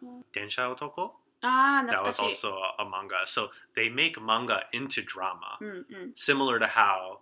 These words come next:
Speaker 2: manga becomes anime.
Speaker 1: うん。
Speaker 2: In Japan, a lot of times manga become drama. And that is kind of like a script,
Speaker 1: うんうんうん。
Speaker 2: right?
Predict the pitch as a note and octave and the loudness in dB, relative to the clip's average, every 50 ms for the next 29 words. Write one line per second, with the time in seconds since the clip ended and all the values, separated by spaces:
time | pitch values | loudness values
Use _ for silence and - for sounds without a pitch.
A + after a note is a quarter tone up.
0 | _ - G#2+ G2 G2 F#2+ F#2 F#2+ F#2 G#2 - - F2+ - - - B2+ B2 G#2+ F#2 | _ -8 -6 -6 -4 -4 -6 -8 -8 -8 -12 -12 -14 -4 6 6 6 6 6 0
1 | - - F2+ F#2 G2 G3 F#3 F#2 F#2 F2+ - _ - G2 G2 G2 - - C3 A#2 | -10 -14 -14 -14 -12 -12 -12 -12 -12 -14 -14 _ -16 -12 -12 -8 0 2 2 2
2 | G#2 F#2+ F#2 F#2 - _ - A2+ G2 F#2 F2+ - - F#2 E2+ - - F2+ E2 E2 | 2 0 -4 -12 -18 _ -16 -12 -10 -10 -10 -10 -12 -14 -14 -14 -14 -14 -14 -14
3 | E2 E2 - - - D#2+ E2+ - F#2 F2+ E2+ E2+ - - - - - - - F3 | -14 -16 -16 -16 -18 -16 -10 -8 -8 -8 -8 -10 -16 -20 -20 -20 -16 -8 2 8
4 | F#3+ F#3 E3 - - - - _ _ _ - - - - - - A#2 A2+ A#2 A2+ | 10 10 10 8 2 -12 -18 _ _ _ -10 -10 -8 -4 2 4 6 6 6 4
5 | A2 A2 G2+ G2 - - - - - F2+ - - - - - _ _ _ - G#3+ | 2 0 -2 -2 0 -2 -4 -2 -2 -4 -6 -6 -14 -16 -16 _ _ _ -10 -10
6 | G#3+ G3+ F#3+ A2 F#2 E2+ F2 - | -10 -8 -6 -6 -4 -2 -4 -4